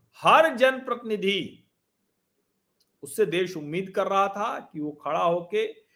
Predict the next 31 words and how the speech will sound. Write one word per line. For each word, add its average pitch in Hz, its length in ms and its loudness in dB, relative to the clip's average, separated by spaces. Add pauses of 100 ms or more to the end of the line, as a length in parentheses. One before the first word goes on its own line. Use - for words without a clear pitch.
(220)
मणिपुर 185 600 -2
पर 196 120 -2
गंभीरता 135 520 -4
से 120 160 -8
बात 160 380 -2
करता, 196 500 -4 (520)
लेकिन 151 260 -4
यहां 185 580 4 (1080)
किसी 156 240 -8
को 196 120 -2
भी 180 60 -8
समस्या 160 440 -4
का 190 120 -2
समाधान 160 460 0
नहीं 202 120 -4
करना 135 280 -10
है। - 120 -20 (760)
और 127 120 6
एक 196 240 8
वर्ग 202 240 8
तो 190 240 2
ऐसा 170 360 4
है 214 500 4 (400)
जो 165 180 -4
मैतेई 170 600 2
को 226 160 0
हिंदू 202 320 0
मानने 214 320 2
को 202 100 0
तैयार 175 420 0
नहीं, 135 160 -14